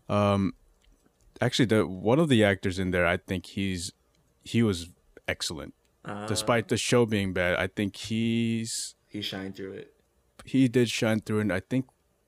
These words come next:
Speaker 1: we should be seeing him in a f-, lot more things in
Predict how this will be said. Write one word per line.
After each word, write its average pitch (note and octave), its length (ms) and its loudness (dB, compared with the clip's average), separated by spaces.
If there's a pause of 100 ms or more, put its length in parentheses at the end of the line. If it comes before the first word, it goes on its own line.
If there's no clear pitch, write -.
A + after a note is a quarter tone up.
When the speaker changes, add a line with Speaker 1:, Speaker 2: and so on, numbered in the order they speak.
(260)
Speaker 1:
we G2+ 120 -6
should - 280 0
be C3 100 0
seeing F#2 300 -6
him F2 100 -8
in E2 80 -6
a D#2+ 180 -6
f-, - 240 -18 (180)
lot E2 140 -2
more E2 160 -6
things D#2+ 360 -10
in D#2+ 360 -12